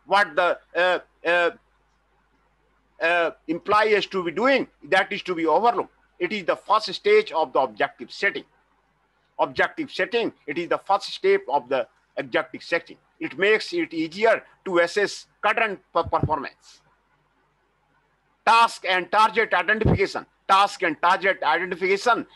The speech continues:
involves the identification of the role, responsibility, task, and key targets of the employee.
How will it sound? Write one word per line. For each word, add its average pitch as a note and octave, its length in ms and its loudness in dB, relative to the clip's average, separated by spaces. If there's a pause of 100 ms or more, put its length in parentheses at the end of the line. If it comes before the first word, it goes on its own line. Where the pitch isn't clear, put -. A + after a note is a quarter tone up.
involves F#3 540 2
the D#3 180 0 (160)
identification F#3+ 960 0 (140)
of C#3+ 180 -4
the D#3 100 2
role, G3+ 280 4
responsibility, G3 1040 -4 (180)
task, G3+ 460 2
and F3 300 -2
key A3 120 -2
targets F#3 560 2
of B2+ 140 -2
the D#3+ 80 4
employee. G#3+ 400 4